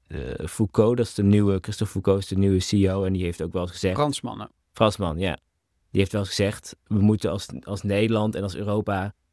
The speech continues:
Speaker 1: zelf nadenken wat, wat goed voor ons is in de context van die exportcontroles. Dus ik denk dat daar ook een beetje uit spreekt dat ze dus ook wel beseffen dat we, ja, in een vrij verharde geopolitieke wereld leven waarin, eh,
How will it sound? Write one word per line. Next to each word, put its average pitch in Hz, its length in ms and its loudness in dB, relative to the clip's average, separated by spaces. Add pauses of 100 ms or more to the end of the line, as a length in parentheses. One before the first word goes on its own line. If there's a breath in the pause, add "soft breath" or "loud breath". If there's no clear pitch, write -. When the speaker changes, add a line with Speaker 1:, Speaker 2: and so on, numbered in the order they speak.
(580)
Speaker 1:
zelf 110 400 0
nadenken 95 720 0
wat, 98 180 -4 (180)
wat 110 200 0
goed - 200 -2
voor 92 200 -2
ons 92 160 -2
is 95 220 -2
in 95 120 -6
de 92 80 -8
context 95 400 -4
van 95 140 2
die 90 100 4
exportcontroles. 85 1000 -2 (1400)
Dus 95 160 -2
ik 95 100 2
denk 98 400 0
dat 101 120 0
daar 85 160 -2
ook 101 100 -2
een 104 80 0
beetje 95 260 0
uit 92 160 -4
spreekt 95 500 2
dat 92 160 0
ze - 120 -4
dus 92 200 2
ook 98 100 4
wel 95 320 2
beseffen 101 720 0
dat 95 280 -6
we, 92 240 -4 (360)
ja, 92 140 0
in 90 100 2
een 92 140 -2
vrij 92 280 -2
verharde 95 500 -2
geopolitieke 98 720 -4
wereld 98 340 -2
leven 92 360 -2
waarin, 90 480 -4 (1120)
eh, 71 100 -14